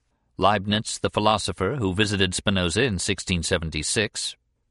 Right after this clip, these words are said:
Louis Meyer, a physician of The Hague, and Simon de Vries, a rich merchant of Amsterdam.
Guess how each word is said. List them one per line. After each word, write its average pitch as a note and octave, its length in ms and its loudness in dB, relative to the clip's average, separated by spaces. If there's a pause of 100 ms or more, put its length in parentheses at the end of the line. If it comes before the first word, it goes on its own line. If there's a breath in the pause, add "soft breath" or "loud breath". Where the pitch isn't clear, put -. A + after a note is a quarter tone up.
Louis E2 360 0
Meyer, D#2+ 420 0
a A#2 140 -4
physician F2 500 -2
of F2 120 -4
The D#2+ 120 0
Hague, F2+ 440 -2 (360)
and D2 180 -6
Simon F#2+ 360 -2
de F2+ 100 0
Vries, G#2+ 640 -2
a D2+ 80 -6
rich F2+ 240 -4
merchant F#2 380 -2
of F2+ 80 -2
Amsterdam. E2 840 -4